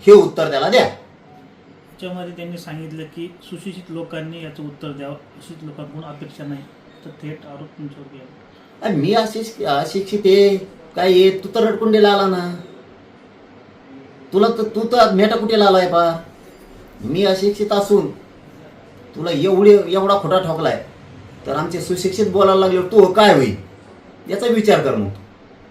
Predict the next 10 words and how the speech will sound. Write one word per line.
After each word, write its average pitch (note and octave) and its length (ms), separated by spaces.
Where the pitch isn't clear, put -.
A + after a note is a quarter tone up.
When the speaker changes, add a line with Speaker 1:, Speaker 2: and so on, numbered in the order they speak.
Speaker 1:
आणि C#3 120
त्याला G3+ 180
चांगला B3 320
माहिती G3 260
मी E3 100
सुशिक्षित D#3+ 480
आहे F3+ 240
का - 60
अशिक्षित F3+ 500
आहे, C#3+ 200